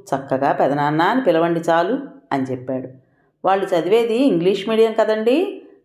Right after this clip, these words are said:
పెద్ద పెద్ద తెలుగు పదాలు నోరే తిరగవు" చెప్పింది.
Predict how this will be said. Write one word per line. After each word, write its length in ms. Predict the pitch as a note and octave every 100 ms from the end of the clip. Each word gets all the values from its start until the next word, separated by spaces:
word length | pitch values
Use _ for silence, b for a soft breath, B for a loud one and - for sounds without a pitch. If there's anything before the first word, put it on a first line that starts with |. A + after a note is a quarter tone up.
| -
పెద్ద 240 | D#3+ D3+ D#3
పెద్ద 300 | F#3 F#3 C4
తెలుగు 220 | A3+ G#3
పదాలు 500 | G#3+ F#3+ F#3 F3+ G#3+
నోరే 480 | C4+ D#3+ D3+ D#3 F3+
తిరగవు" 600 | A#3 G#3+ G#3+ G#3+ A3 - - _ _ -
చెప్పింది. 480 | C3 C3 C3 B2+